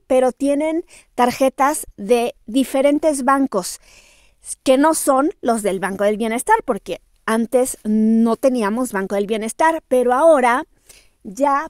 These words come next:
por disposición del gobierno, pues todos deben de cobrar los apoyos sociales con su tarjeta del Banco del Bienestar. Así es que, amigos...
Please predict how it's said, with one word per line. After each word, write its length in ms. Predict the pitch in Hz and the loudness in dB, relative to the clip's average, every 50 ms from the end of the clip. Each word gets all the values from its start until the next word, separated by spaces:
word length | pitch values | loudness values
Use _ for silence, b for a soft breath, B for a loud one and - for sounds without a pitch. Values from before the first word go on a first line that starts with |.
| - _ _ | -14 _ _
por 300 | 262 277 285 302 311 254 | 0 2 2 2 0 0
disposición 960 | 254 220 - - - 262 269 - 240 208 - - 220 214 214 233 262 277 - _ _ _ | -4 -6 -6 -4 -4 -4 -2 -4 -6 -6 -6 -4 -4 -4 -2 -4 -4 -6 -8 _ _ _
del 760 | - 208 196 180 247 254 262 285 269 - _ - 269 311 285 | -12 -8 0 2 2 2 2 0 -2 -4 _ 0 0 0 0
gobierno, 680 | 233 226 202 214 220 233 226 233 240 240 254 294 381 - | -2 -2 -2 0 0 0 0 0 -2 -2 -2 -2 -2 -2
pues 380 | _ 254 254 262 262 262 - - _ _ | _ 0 0 2 0 -2 -6 -10 _ _
todos 480 | - 277 302 320 320 320 381 359 - | 0 2 4 4 4 2 0 -2 0
deben 300 | - 254 247 226 269 269 | 0 0 0 0 0 -2
de 100 | 247 226 | -2 -2
cobrar 380 | 208 - 196 185 196 208 214 220 | -4 -4 -4 -2 -2 -2 -2 -2
los 180 | 240 240 233 - | -4 -6 -6 -8
apoyos 400 | 165 - - 202 208 196 214 - | -10 -8 -6 -4 -4 -4 -4 -8
sociales 500 | - 139 - - 214 220 277 508 523 - | -10 -12 -8 -4 -2 -2 -2 -2 -6 -6
con 260 | - - 247 233 214 | -2 -2 -2 0 0
su 120 | - 226 | -2 -4
tarjeta 480 | - - - 285 - - 294 294 - 440 - 906 - | -4 -4 -6 -6 0 0 0 2 2 0 0 0 0
del 200 | 208 247 240 226 | 0 0 2 2
Banco 240 | 233 226 220 - 208 | 0 -2 -2 -2 -2
del 160 | 196 196 180 | -2 -2 -2
Bienestar. 400 | 170 180 165 165 - - - - B B B B B B B | -4 -6 -8 -10 -12 -12 -14 -16 B B B B B B B
Así 200 | - 285 - 392 | -6 -2 -2 -2
es 120 | 392 - | -2 0
que, 140 | - 403 381 - _ _ | -2 -4 -4 -6 _ _
amigos... 540 | - 285 294 320 339 277 302 320 320 - | -4 -2 0 0 0 0 0 -2 -2 -4